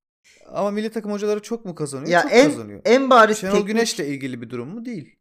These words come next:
Speaker 2: teknik taktik eleştiri şey işte, e,
Speaker 1: Hı.
Speaker 2: t-, takımında şu anda harikalar yaratan, belki de Avrupa'da bütün büyük kulüplerin transfer listesine giren Yusuf Yazıcı milli takımda yedek.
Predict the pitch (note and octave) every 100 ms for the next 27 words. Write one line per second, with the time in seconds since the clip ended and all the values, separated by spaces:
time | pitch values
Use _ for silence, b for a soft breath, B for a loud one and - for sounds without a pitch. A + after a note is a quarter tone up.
0 | _ F#3 F3 A3 A3 G3 F#3+ G#3 G3+ F3
1 | E3+ A3 D4 - E4 G3 - C3+ B2 _
2 | F#2+ F#2 F#2 E2+ E2 A1 A1+ G1+ - -
3 | - - - F#3 A3+ G#3 G#3 G3+ A3+ -
4 | _ - G3+ F#3+ F#3+ G3+ G#3+ - _ _
5 | _ _ _ - D3+ E3+ F3 G3 G3+ G#3
6 | E3 D3 C#3 C#3+ D#3 E3 E3 D#3+ E3+ E3+
7 | F3 D#3 D3 G3+ F#3+ F3 D#3+ - D3 D3
8 | D3 D3+ G#3 D#3+ D3+ D3+ E3 D#3 D3+ C#3+
9 | D3+ D3 C#3+ C#3+ D#3 D#3 D#3+ D#3 D3+ C#3+
10 | A#3 G3 G3 F3+ D#3 D#3+ G#3+ A#3+ A#3+ A3
11 | - _